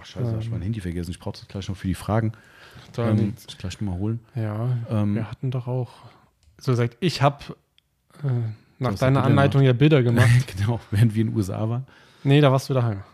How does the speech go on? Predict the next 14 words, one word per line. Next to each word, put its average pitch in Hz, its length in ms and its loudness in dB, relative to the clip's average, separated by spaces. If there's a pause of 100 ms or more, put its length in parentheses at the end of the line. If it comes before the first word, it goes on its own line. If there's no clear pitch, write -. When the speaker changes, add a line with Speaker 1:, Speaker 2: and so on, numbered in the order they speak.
(140)
Speaker 1:
Ach 117 140 0
nee, 156 100 6
stimmt, 147 220 0
das 92 80 -6
war 107 160 0
hier 101 120 -2
Corona-Zeit 104 540 -6
zu 92 80 -12
Hause, 101 240 -6
genau, 98 220 -8
richtig. 98 140 -8
Speaker 2:
Das 139 100 0
stimmt, 147 240 2
der, 131 340 0